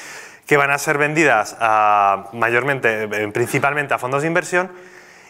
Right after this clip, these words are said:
Y, eh, bueno, yo me dediqué a investigar cómo se habían hecho las mayores ventas de vivienda de cajas y de bancos. Entonces, en seis ventas, que me la miré al registro mercantil, el español, el holandés, porque estas gentes no,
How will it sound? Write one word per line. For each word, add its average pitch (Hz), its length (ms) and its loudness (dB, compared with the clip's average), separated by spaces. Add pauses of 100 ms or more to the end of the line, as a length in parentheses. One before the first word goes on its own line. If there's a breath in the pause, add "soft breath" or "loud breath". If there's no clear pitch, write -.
(180 loud breath)
Y, 202 500 0
eh, 127 520 4
bueno, 147 180 2
yo 131 120 0
me 147 80 2
dediqué 156 180 2
a 165 40 2
investigar 160 640 0
cómo 147 200 -2
se 147 80 0
habían 143 120 4
hecho 143 140 -2
las 156 160 2
mayores 135 340 2
ventas 151 600 0 (100)
de 127 140 -2
vivienda 139 720 0
de 120 100 0
cajas 143 320 -2
y 143 60 -4
de 120 100 2
bancos. 98 460 -6 (480 loud breath)
Entonces, 131 340 -2
en 127 140 -2
seis 165 300 0
ventas, 170 600 0
que 110 140 0
me 104 100 -2
la 101 240 4
miré 104 220 0
al 110 80 2
registro 120 280 -4
mercantil, 113 460 0
el 113 80 2
español, 135 840 2
el 104 400 0
holandés, 120 880 2
porque 107 140 -8
estas 107 180 -4
gentes 120 300 -2
no, 101 340 0